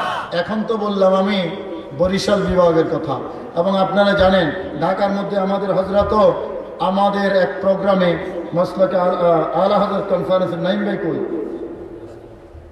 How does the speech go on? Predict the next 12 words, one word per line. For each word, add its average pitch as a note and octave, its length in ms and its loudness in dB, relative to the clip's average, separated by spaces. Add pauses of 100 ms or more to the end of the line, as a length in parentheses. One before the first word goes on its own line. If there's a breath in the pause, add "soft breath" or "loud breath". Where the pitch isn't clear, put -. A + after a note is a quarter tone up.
(420)
আ-, E3 460 4
আলা A3 120 6
হযরত A3+ 340 4
কনফারেন্সের A3 600 2
এক G#3 200 2
প্রোগ্রামে A3 500 4 (540)
আমাদের G3+ 400 2
আজকের G3+ 440 2
মেহমানে A3 460 4
আলা G3 380 2 (340)
তিনিও G#3+ 300 -4
সেখানে F#3+ 380 -4